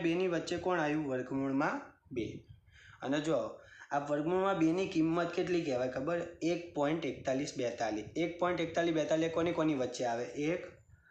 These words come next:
અને કોની વચ્ચે આવે? બેની વચ્ચે શું આવે? એક પોઇન્ટ એકતાલીસ બેતાલીસ. તો એક અને બેની વચ્ચે આવી ગયો વર્ગમૂળમાં બે. તો આવી રીતે આને શોધવાનું. આવી રીતે ને આવી રીતે આપણે હવે વર્ગમૂળમાં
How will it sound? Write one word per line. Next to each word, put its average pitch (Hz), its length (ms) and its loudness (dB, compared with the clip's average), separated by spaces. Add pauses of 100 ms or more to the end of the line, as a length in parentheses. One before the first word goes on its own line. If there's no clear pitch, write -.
(180)
અને 123 220 -2
કોની 147 280 2
વચ્ચે 127 280 -2
આવે? 120 120 -2 (100)
બેની 135 280 2
વચ્ચે 131 300 -2
શું 147 160 0
આવે? 117 200 -2
એક 117 140 -8
પોઇન્ટ 120 260 -6
એકતાલીસ 123 460 -6 (220)
બેતાલીસ. 110 520 -8
તો 127 60 -4 (180)
એક 165 320 0
અને 160 120 2
બેની 151 340 2
વચ્ચે 143 220 -2
આવી 151 180 0
ગયો 165 160 0
વર્ગમૂળમાં 139 560 0 (240)
બે. 120 140 -4 (580)
તો 143 80 0
આવી 127 260 0
રીતે 143 200 0
આને 139 120 2 (100)
શોધવાનું. 131 500 -2 (500)
આવી 131 300 2
રીતે 202 200 0
ને 185 80 4
આવી 156 220 2
રીતે 190 240 2
આપણે 175 220 2
હવે 170 180 4
વર્ગમૂળમાં 156 580 2